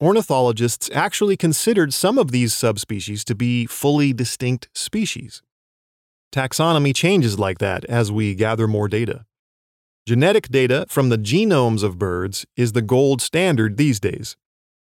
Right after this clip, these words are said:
There's a chance that some of the junco subspecies will, at some point, get restored to their former glory as species.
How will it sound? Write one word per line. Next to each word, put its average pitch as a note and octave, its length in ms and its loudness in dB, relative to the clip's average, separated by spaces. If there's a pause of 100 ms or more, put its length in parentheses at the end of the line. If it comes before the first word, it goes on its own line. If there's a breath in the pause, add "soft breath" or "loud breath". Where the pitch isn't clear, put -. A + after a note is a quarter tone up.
(380)
There's E3 200 2
a F#3+ 40 2
chance A3 440 2
that E3+ 200 2
some A3+ 340 0
of G3+ 120 2
the F#3 80 2
junco D#3+ 400 2
subspecies A#2 800 -2
will, F3 560 2
at D#3 200 -2
some F3+ 300 0
point, C#3+ 440 -2
get C3 200 0
restored D3 840 2
to C3+ 120 -2
their B2+ 140 0
former C#3+ 460 0
glory A#2 520 2
as G#2+ 300 -2
species. - 580 -8